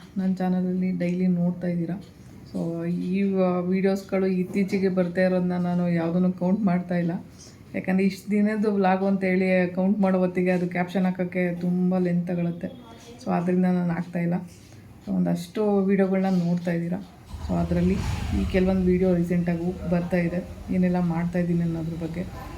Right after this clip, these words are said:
ನನ್ನ ಡೈಲಿ ಜೀವನ ಏನಿದೆ ಅನ್ನೋದನ್ನ already ನೀವು ವಿಡಿಯೋದಲ್ಲಿ ನೋಡಿ ತಿಳ್ಕೊಂಡಿದ್ದೀರಾ ನನ್ನ ಬಗ್ಗೆ.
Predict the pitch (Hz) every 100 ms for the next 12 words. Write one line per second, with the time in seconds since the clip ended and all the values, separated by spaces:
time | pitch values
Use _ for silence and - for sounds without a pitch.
0 | - - 180 190 208 196 202 208 185 202
1 | 196 196 185 190 185 185 180 180 180 180
2 | 175 175 175 180 180 170 170 175 175 175
3 | 196 - 180 180 185 190 196 - 202 202
4 | 214 196 185 180 175 170 165 170